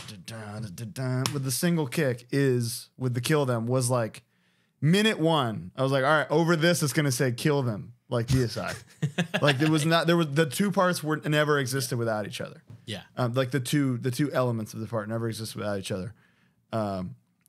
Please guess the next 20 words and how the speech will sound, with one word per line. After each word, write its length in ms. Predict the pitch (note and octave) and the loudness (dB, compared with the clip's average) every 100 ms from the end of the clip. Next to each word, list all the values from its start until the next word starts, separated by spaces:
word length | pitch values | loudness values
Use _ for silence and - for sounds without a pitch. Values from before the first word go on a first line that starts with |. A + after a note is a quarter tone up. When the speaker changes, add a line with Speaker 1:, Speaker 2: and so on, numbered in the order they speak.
| _ | _
Speaker 1:
so 120 | D#3+ | 0
I 40 | D3 | 2
knew 360 | D#3 F3 F3 | 4 4 4
going 220 | D#3+ D3+ | 2 2
into 260 | C#3+ C3 C3 | 0 0 0
it, 20 | |
I 40 | A#2+ | 0
was 120 | A#2 | -2
like, 100 | A#2 | -4
"Just 180 | C#3 D3+ | -2 2
wait 160 | D#3+ | 2
for 40 | C#3 | 0
the 80 | |
Kill 200 | B2 B2+ | -2 -2
Them 140 | G#2+ - | -2 -6
part. 160 | G2+ | -10
It's 100 | - | -10
gonna 100 | A#2+ | -10
be 60 | A#2+ | -8
sick." 320 | - G#2 - | -6 -8 -12